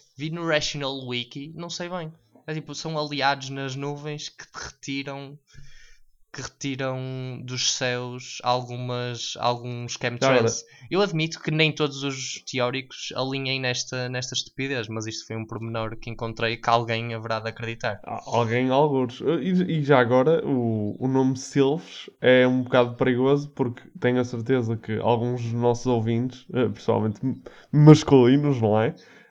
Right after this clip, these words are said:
Speaker 2: Eh, Sylphs é demasiado parecido com Milfs, não é? Que acho que não preciso de explicar o que é que, o que é que significa. Ah! Mil-, clou-, clouds, I'd love to fuck.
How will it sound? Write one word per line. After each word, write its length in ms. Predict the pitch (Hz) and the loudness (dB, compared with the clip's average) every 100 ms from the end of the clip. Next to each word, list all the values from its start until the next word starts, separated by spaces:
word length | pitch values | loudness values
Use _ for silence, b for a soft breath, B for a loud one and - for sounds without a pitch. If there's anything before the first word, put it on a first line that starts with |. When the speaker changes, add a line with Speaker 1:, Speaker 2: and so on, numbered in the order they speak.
| b | b
Speaker 2:
Eh, 280 | 113 117 117 | 4 4 4
Sylphs 560 | - - 151 156 156 - | -2 6 8 6 2 0
é 100 | 131 | 4
demasiado 960 | 143 143 147 131 147 143 143 147 151 151 | 6 6 6 6 6 8 6 2 0 2
parecido 420 | - 151 - 156 156 | 2 2 4 0 2
com 180 | 156 | 2
Milfs, 500 | 156 143 127 123 - 113 | 4 4 4 0 -6 -4
não 200 | 104 110 | -2 -4
é? 60 | 113 _ _ _ _ _ _ _ _ - | -8 _ _ _ _ _ _ _ _ -2
Que 440 | 113 113 113 110 110 | 2 4 6 6 4
acho 240 | 113 - | 2 -2
que 60 | 117 | -2
não 140 | 110 | -2
preciso 400 | 104 - 113 110 | -2 0 0 -2
de 60 | - | -10
explicar 440 | - 113 110 107 | -4 -4 0 0
o 80 | 104 | 0
que 120 | 104 | -2
é 60 | 107 | -6
que, 200 | 101 - | -6 -8
o 260 | 113 113 - - | -8 -6 -10 -8
que 60 | |
é 80 | 120 | -6
que 80 | 110 | -6
significa. 560 | - - 120 117 143 143 - - | -10 -6 -6 -4 -6 -8 -12 0
Ah! 320 | 285 - - - _ _ _ _ _ | 2 2 0 -12 _ _ _ _ _
Mil-, 300 | - 139 147 - - - - _ _ - | 0 6 6 6 -4 -16 -16 _ _ -8
clou-, 600 | - 131 139 156 175 - - | 4 8 10 10 6 -2 -12
clouds, 720 | - 117 107 123 160 - - b b b - | 2 6 8 6 2 -8 -20 b b b 0
I'd 220 | 123 127 120 | 2 4 2
love 360 | 123 139 143 | 4 4 2
to 160 | 143 170 | -4 -10
fuck. 420 | - 185 170 - | -4 -2 -2 -6